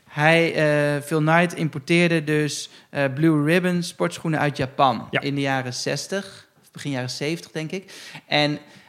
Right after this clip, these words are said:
Speaker 1: eh, alles wat, wat je daar leest, hebben wij ook m-, meegemaakt. Eh, in die zin
Speaker 2: Financiering van een voorraad, problemen
Speaker 1: Ja.
Speaker 2: met, daarmee,
Speaker 1: Eh,
Speaker 2: eh.
Speaker 1: en, en, eh,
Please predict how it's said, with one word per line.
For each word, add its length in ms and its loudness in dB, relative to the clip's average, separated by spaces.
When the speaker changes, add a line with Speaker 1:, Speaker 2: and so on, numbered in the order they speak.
Speaker 1:
eh, 480 -6
alles 640 2
wat, 500 -2
wat 200 -4
je 80 -12
daar 380 2
leest, 540 -2
hebben 200 -6
wij 220 0
ook 160 -8
m-, 400 -4
meegemaakt. 920 -2
Eh, 360 0
in 140 0
die 120 0
zin 80 2
Speaker 2:
Financiering 580 4
van 100 -4
een 60 2
voorraad, 680 2
problemen 440 6
Speaker 1:
Ja. 80 6
Speaker 2:
met, 100 2
daarmee, 480 4
Speaker 1:
Eh, 220 -2
Speaker 2:
eh. 160 -6
Speaker 1:
en, 240 0
en, 240 0
eh, 200 2